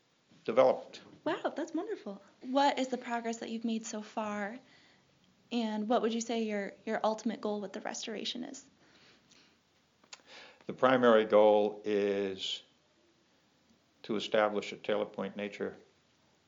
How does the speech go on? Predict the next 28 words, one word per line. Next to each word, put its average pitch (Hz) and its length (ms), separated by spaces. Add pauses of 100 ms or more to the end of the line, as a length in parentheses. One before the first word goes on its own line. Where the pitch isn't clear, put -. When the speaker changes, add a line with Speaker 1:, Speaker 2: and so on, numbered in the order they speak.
(140)
Speaker 1:
natural 104 340
area 95 260 (720)
that - 140
consists 110 500
of 90 180 (300)
all 110 160
native 104 240
vegetation 95 800
and 98 100
eliminating 98 520
Speaker 2:
Okay. - 180 (960)
Speaker 1:
all 110 140
the 104 60
non-native 95 460
vegetation 92 640
that's - 160
growing 87 300
at - 60 (440)
Taylor 90 200
Point - 260 (340)
Speaker 2:
Mm-hmm. 208 180 (240)
Speaker 1:
presently. 90 380 (960)
Um, 101 400 (1600)
Taylor 131 220
Point's 120 320
also 110 320
a 104 60
very 107 320